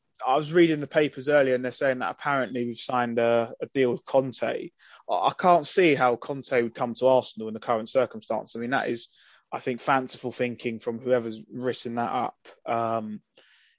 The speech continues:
you know, I, I, I would be really surprised. Um,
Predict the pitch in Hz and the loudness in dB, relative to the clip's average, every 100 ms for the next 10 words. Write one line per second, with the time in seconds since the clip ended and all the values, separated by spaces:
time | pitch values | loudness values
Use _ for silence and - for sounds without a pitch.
0 | - 113 117 123 - - 117 90 131 123 | -12 0 4 2 2 0 2 4 4 2
1 | 120 120 120 113 - - 127 120 117 104 | -2 -4 -2 -4 -8 -4 2 4 4 0
2 | - - _ _ _ _ - 120 117 113 | -12 -18 _ _ _ _ -8 -2 0 0
3 | 110 107 | -2 -8